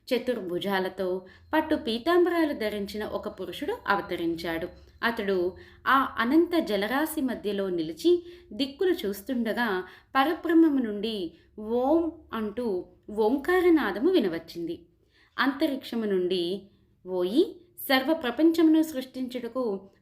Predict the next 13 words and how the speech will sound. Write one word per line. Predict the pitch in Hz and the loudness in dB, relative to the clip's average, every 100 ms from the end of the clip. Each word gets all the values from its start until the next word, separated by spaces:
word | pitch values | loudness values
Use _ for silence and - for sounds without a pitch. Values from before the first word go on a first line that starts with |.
| - | -4
పరబ్రహ్మమును | 214 247 294 285 277 262 254 | -2 -2 0 2 2 2 0
సంకల్పించుకున్నందున | 220 185 208 214 214 - - 175 175 185 226 381 - - _ _ | -4 -4 -4 -4 -8 -8 -8 -2 -2 0 0 0 -2 -18 _ _
ఆ | 262 285 | 0 0
సంకల్ప | - 247 269 370 370 - | -2 -4 -2 -2 -2 -2
ప్రభావం | 302 277 269 254 240 233 | -2 0 0 -2 -4 -4
చేత | 202 233 220 175 165 - _ 196 | -2 -2 -2 -4 -8 -20 _ 0
అయోనిజుడవై | 190 233 277 269 226 214 202 202 | 0 2 2 0 0 0 2 2
అవతరించిన | - 185 - 202 190 185 190 175 | 0 -6 -4 -4 -4 -6 -4 -2
నీవు | 170 165 247 359 - - _ 277 | 0 0 2 0 -2 -20 _ -4
పురుషోత్తముడు | 311 330 381 370 330 277 247 | -2 0 -2 0 0 0 0
అవుతావు. | 277 180 180 165 156 190 175 - _ _ _ _ _ _ _ - | 0 0 -2 -6 -4 -4 -4 -6 _ _ _ _ _ _ _ -4
నారములు | 214 202 240 269 226 170 - _ | 2 4 4 2 0 -2 -8 _
అనగా | 196 185 269 | -4 -2 0